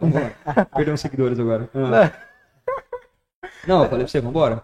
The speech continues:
Speaker 1: vambora.
Speaker 2: É, porque foi anunciado uma, uma revolução na política
Speaker 1: Sim,
Speaker 2: brasileira, né?
Speaker 1: sim.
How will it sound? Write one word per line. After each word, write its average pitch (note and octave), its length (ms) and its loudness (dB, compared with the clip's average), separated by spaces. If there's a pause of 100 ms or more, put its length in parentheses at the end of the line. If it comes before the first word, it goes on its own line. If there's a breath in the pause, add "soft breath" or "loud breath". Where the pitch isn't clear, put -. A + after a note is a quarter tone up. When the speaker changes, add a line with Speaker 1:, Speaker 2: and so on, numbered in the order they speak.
Speaker 1:
vambora. A#3 260 4
Speaker 2:
É, G#3+ 40 6
porque E3+ 260 -4
foi G#3 200 4
anunciado F#3+ 680 6
uma, F#3 520 6
uma D3+ 180 0
revolução E3+ 640 0
na F3 120 2
política E3+ 500 -2
Speaker 1:
Sim, B2+ 40 -6
Speaker 2:
brasileira, C3 580 -4
né? C#3+ 160 -2
Speaker 1:
sim. G#2+ 120 -4